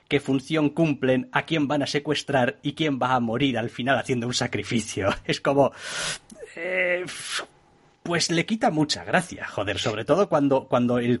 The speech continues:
kid del T V O no parece ser tampoco la superacción.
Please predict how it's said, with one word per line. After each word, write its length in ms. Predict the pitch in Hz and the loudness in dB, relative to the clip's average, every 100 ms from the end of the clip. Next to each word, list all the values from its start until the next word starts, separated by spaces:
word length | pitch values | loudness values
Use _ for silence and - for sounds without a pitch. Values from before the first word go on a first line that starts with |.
| - | -2
kid 340 | 170 175 147 | 0 2 2
del 460 | 123 143 143 147 143 - | 2 2 4 0 -4 -6
T 160 | 143 | -2
V 200 | 143 170 | 2 2
O 60 | 170 | 2
no 160 | 151 151 | 4 2
parece 260 | 135 127 | 2 -4
ser 180 | - 139 | -2 -2
tampoco 420 | 123 120 143 123 | -2 -2 -2 0
la 80 | 107 | -2
superacción. 840 | - 113 92 87 - - 151 - | -4 -6 -4 -6 -6 -2 -2 -2